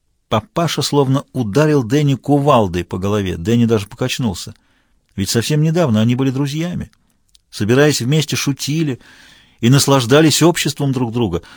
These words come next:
а сейчас он стал мистером. Дэнни вздохнул. «Мы с мамой просто не знаем, что можно сделать», признался отец Кейли.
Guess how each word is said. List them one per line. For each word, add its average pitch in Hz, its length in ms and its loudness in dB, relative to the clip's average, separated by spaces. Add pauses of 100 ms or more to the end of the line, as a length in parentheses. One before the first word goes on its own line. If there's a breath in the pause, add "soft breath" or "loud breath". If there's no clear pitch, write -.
(120)
а 101 100 -6
сейчас 139 340 -2
он 101 100 -2
стал 113 200 -2
мистером. 92 520 -4 (2000)
Дэнни 147 640 2
вздохнул. 98 720 -2 (2000)
«Мы 90 160 -2
с - 100 -6
мамой 123 320 4
просто 120 300 -2
не 135 100 2
знаем, 110 380 0
что 123 200 -2
можно 95 280 0
сделать», 87 520 -6
признался 98 520 -2
отец 95 300 -4
Кейли. 82 360 -6